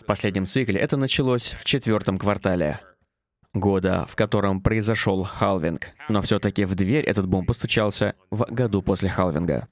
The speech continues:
В общем, ещё один график для нашего внимания, который может вам помочь в навигации, внутри цикла, и, повторюсь, я говорил об этом много раз, гораздо более логично затариться биткоином, чем альтой. Понимаю, что людям это не нравится, и, честно говоря,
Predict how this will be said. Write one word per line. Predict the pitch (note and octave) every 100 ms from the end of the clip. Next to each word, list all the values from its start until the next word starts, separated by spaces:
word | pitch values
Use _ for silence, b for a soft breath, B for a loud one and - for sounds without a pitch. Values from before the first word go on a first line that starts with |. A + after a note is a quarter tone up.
| -
В |
общем, | A2+ - A2+
ещё | A2+ B2
один | F#2+ G2 F#2+
график | G#2 G2 F#2+
для | F#2+
нашего | G2 - G2
внимания, | F#2+ G2 A#2+ G2 F2+ -
который | - A2+ A#2+
может | A2+ A2+ A2+ A#2
вам | A#2 - -
помочь | B2 A2 F#2+ F2+ -
в | E2
навигации, | G2 F#2 F#2+ G2 F#2 F#2 E2+ D#2+ - _ _
внутри | - G2 G2 G2
цикла, | F#2 - C3 G2
и, | -
повторюсь, | D#3 C#3+ - A2 F#2+ -
я |
говорил | F#2 G2 G2
об | F#2+
этом | F#2 F2+
много | F#2 F#2+
раз, | A#2 - - _ _
гораздо | A#2 C3 A#2+ B2
более | A#2 A2+ G2
логично | G2+ G#2 A#2 - A2 F#2
затариться | G#2 B2+ C3+ B2+ A#2 B2
биткоином, | A#2+ - A2 F#2+ E2 E2
чем | - G2 F#2+
альтой. | F#2+ F2+ C2+ - - G#2+
Понимаю, | B2 A#2 G2
что | F2 G2
людям | F#2+ F#2
это | F#2 F#2
не | G2
нравится, | A#2 B2+ F#2+ -
и, | -
честно | B2 B2+ B2
говоря, | G#2+ G#2+ G#2+ G2+